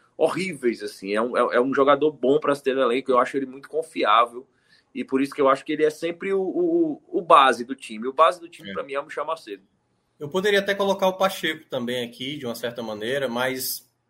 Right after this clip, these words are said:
Speaker 2: é, eu acho que o Pacheco, assim, eu, digamos, eu já esperava o jogo de hoje
Speaker 1: Pronto,
Speaker 2: do
Speaker 1: é
Speaker 2: Pacheco,
Speaker 1: exatamente o que eu ia
Speaker 2: entendeu?
Speaker 1: dizer. Você
Speaker 2: O Macedo
Speaker 1: espera.
Speaker 2: não esperava um jogo, assim, acho que foi um pouco, um degrau, um degrauzinho, assim, mas, assim, é porque também não dá pra, não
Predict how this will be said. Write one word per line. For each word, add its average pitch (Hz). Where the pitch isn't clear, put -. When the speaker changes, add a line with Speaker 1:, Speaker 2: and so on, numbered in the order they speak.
Speaker 2:
é, 117
eu -
acho 180
que -
o 196
Pacheco, 202
assim, 190
eu, 135
digamos, 143
eu 165
já 170
esperava 131
o 113
jogo 117
de 113
hoje 113
Speaker 1:
Pronto, 240
Speaker 2:
do -
Speaker 1:
é 202
Speaker 2:
Pacheco, 202
Speaker 1:
exatamente 208
o -
que -
eu -
ia 220
Speaker 2:
entendeu? 123
Speaker 1:
dizer. -
Você 262
Speaker 2:
O 180
Macedo 170
Speaker 1:
espera. 254
Speaker 2:
não 185
esperava 180
um 147
jogo, 147
assim, 208
acho 196
que -
foi 190
um 185
pouco, 190
um 180
degrau, 190
um 202
degrauzinho, 202
assim, 180
mas, 147
assim, 147
é -
porque 170
também 202
não 202
dá 190
pra, 190
não -